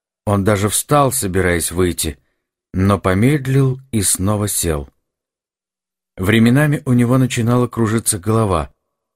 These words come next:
Тогда белокурый мальчик на портрете, дивный мальчик с чистыми, нетронутыми шпагой щечками, качал головой и многозначительно улыбался. Приближался вечер. Наступил тот самый сумеречный час,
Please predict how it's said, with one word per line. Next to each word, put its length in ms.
Тогда 380
белокурый 600
мальчик 500
на 100
портрете, 680
дивный 500
мальчик 560
с 140
чистыми, 560
нетронутыми 760
шпагой 480
щечками, 800
качал 420
головой 640
и 100
многозначительно 1120
улыбался. 800
Приближался 720
вечер. 520
Наступил 580
тот 220
самый 400
сумеречный 760
час, 380